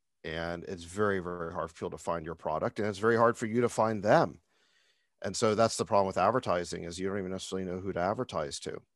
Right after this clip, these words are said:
Um, so the question is, how are you gonna get distribution for your product? And, um,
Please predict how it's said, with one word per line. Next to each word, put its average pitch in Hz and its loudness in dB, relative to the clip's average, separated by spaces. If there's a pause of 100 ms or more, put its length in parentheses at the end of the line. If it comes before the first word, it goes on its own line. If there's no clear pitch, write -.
(120)
Um, 95 0 (340)
so - 0
the 135 6
question 156 4
is, 117 0
how 120 6
are 117 8
you 117 4
gonna 104 0
get 85 -2
distribution 82 -8
for 87 -8
your 78 -8
product? 78 -2
And, 85 -6 (440)
um, 87 0